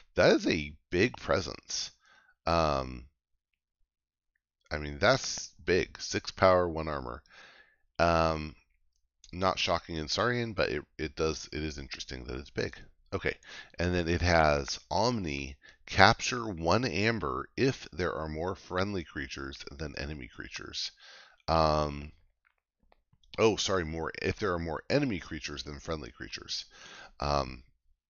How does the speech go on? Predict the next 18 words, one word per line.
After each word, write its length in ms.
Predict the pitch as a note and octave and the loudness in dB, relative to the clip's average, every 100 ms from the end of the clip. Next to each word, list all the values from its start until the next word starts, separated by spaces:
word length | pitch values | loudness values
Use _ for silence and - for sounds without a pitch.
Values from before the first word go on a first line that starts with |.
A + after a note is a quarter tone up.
| _ _ _ _ _ _ - - _ _ - | _ _ _ _ _ _ -20 -20 _ _ -10
this 300 | D#2 A2 C#3 | -2 0 2
is 140 | A#3 | 0
cool. 400 | - - G#2+ - - | -4 -4 -4 -4 -2
I 80 | F2 | -2
mean, 200 | F2+ E2+ | -2 -2
the 100 | E2+ | -2
ability 400 | D#2 F2+ C3 C3+ | 0 0 2 0
to 80 | |
fire 340 | - - D#2+ F#2+ | 0 2 2 2
this 360 | D2 C#2 - - - | 0 -2 -4 -8 -6
on 320 | D2+ D#2 D#2+ | -4 -4 -4
your 140 | D2 C#2 | -8 -10
opponent's 440 | - F2 - - | -10 -12 -8 -8
turn, 460 | - F#2 G#2+ D#3 E3 _ - - - - - _ - | -8 -8 -8 -8 -12 _ -20 -18 -20 -20 -20 _ -2
uh, 560 | E2 D#2 D2 C#2+ C#2+ - _ C#2+ | 2 4 4 4 2 -2 _ -4
is, 500 | D2+ D2 C#2+ C2 - | -2 0 -2 -6 -10
seems 360 | - F#2 D#2 - | -8 -6 -8 -10
good. 340 | - C#2+ - | -6 -6 -8